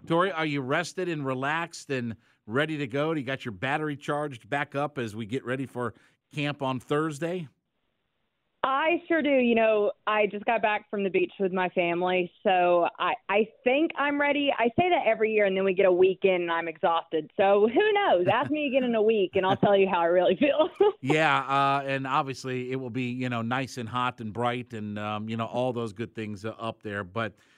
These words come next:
Speaker 1: you know, Tori, one of the things about this defense especially is,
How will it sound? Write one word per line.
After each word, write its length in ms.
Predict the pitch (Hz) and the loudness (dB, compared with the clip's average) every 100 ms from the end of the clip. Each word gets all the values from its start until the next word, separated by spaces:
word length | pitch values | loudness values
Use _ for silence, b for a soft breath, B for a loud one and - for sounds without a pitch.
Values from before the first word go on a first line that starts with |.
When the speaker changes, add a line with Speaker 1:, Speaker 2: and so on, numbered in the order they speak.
| b - | b -2
Speaker 1:
you 100 | 202 | 0
know, 200 | 208 202 | 2 0
Tori, 320 | - 196 190 | -2 -4 -2
one 180 | 180 247 | -2 -2
of 40 | |
the 140 | 240 - | -2 -2
things 380 | 185 185 160 | -4 -2 -4
about 400 | 143 120 143 131 | -4 0 0 -2
this 300 | 117 123 - | -8 -8 -10
defense 720 | 113 107 139 143 - 117 107 117 | -14 -8 -6 -6 -8 -8 -8 -12
especially 680 | 113 135 135 - 113 110 - | -12 -6 -6 -6 -10 -10 -6
is, 480 | 123 120 120 113 | -6 -4 -6 -8